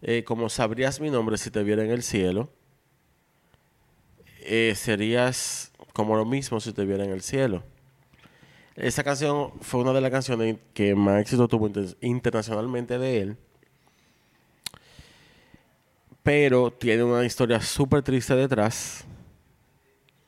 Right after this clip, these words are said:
que fue la muerte de su hijo. Que ento-, que ahí es que viene el tema, que mucha gente, todo el mundo sabe que por la muerte del hijo, pero no necesariamente sabe qué pasó.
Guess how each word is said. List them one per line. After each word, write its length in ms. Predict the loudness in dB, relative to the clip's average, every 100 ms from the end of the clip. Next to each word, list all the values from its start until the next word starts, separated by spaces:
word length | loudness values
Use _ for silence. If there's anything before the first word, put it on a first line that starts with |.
| _ _ _ _ -6
que 360 | 0 2 2
fue 360 | -2 -4 0 2
la 100 | 2
muerte 320 | 2 0 0
de 120 | -2
su 200 | -2 -2 2
hijo. 280 | 2 0 -4 _ _ _ _ _ -20 _ _ -18
Que 200 | -4 -2 -2
ento-, 360 | -4 -6 -6 -12 -8
que 100 | -2
ahí 120 | 0
es 80 | 0
que 100 | -2
viene 200 | -4 -4
el 60 | -4
tema, 240 | -4 -6
que 220 | -4 -6
mucha 320 | -4 -6 -4 -4
gente, 180 | -4 -12 -16 -6
todo 100 | -2
el 60 |
mundo 160 | 0 0
sabe 260 | 2 2
que 100 | 0
por 140 | 2 4
la 60 | 4
muerte 220 | 4 4
del 160 | 4
hijo, 160 | 4 2
pero 220 | 2 0
no 80 | 0
necesariamente 600 | -4 -4 -2 -2 -2 -4
sabe 360 | -4 -2 -2 -8 _ _ _ _ _ _ _ _ _ _ _ _ _ _ _ _ _ _
qué 140 | -4 -2
pasó. 400 | -2 -4 -6